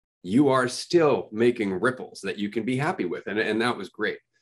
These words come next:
But after a while, you start to realize that being in that state is actually really hard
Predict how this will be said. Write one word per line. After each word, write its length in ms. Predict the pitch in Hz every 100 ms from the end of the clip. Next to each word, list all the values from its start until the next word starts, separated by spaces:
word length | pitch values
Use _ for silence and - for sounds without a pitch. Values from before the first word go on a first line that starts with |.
| _ _ _ _ _ _ -
But 100 | 156
after 300 | 208 170 123
a 60 |
while, 440 | 95 117 87 - 82
you 80 |
start 280 | 85 - 90
to 80 | 87
realize 500 | 92 92 76 60 -
that 200 | - 69 - _ _ _ _ _ _ _ _ _ _ _
being 300 | 156 226 226
in 120 | 185
that 220 | 135 110 -
state 300 | - 139 98
is 160 | 92 -
actually 360 | 110 - 113
really 220 | 98 98 87
hard 420 | 98 87 73